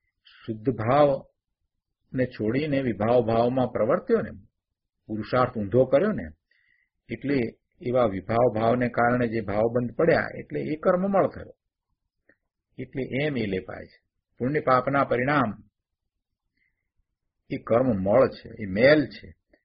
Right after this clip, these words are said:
અને એ વડે આત્મા લેપાય છે. કર્મ લીધે, ને લીધે લેપાય છે એમ નહીં. કર્મ કઈ એને લેપવા આવે છે એમ નહીં, પણ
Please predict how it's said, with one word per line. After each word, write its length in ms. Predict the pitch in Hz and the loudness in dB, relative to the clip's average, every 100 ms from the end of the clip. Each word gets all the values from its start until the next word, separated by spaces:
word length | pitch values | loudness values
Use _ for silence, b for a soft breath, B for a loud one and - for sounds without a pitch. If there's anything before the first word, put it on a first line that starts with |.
| _ - | _ -14
અને 120 | 104 | -8
એ 160 | 120 135 | -4 -2
વડે 220 | 123 117 | -2 0
આત્મા 360 | 101 - 117 | -2 -4 -8
લેપાય 400 | 95 92 123 110 | -6 -6 -4 -4
છે. 260 | 92 - 90 _ _ _ _ _ _ _ _ _ | -4 -10 -20 _ _ _ _ _ _ _ _ _
કર્મ 280 | 113 120 151 | 0 2 2
લીધે, 320 | 135 120 123 123 - | 0 0 0 -4 -6
ને 420 | 131 139 139 139 | -4 -2 -2 -4
લીધે 360 | - 113 117 120 | -8 -4 0 0
લેપાય 380 | 120 131 135 | 0 2 2
છે 140 | 127 - | 2 0
એમ 240 | 127 175 | 0 0
નહીં. 240 | 185 82 - _ _ _ _ _ _ _ _ _ _ _ _ _ _ - | -2 -6 -12 _ _ _ _ _ _ _ _ _ _ _ _ _ _ -4
કર્મ 260 | 104 123 139 | -2 0 2
કઈ 180 | 156 | 2
એને 180 | 151 151 | 2 0
લેપવા 400 | 135 131 - 156 151 - - - - | 0 -2 0 0 0 -4 -20 -16 -2
આવે 240 | 139 156 | 2 2
છે 140 | 151 165 | 2 2
એમ 120 | 190 | 0
નહીં, 220 | 95 82 _ _ _ _ _ _ _ _ _ _ - | -2 -8 _ _ _ _ _ _ _ _ _ _ -4
પણ 160 | 123 | -2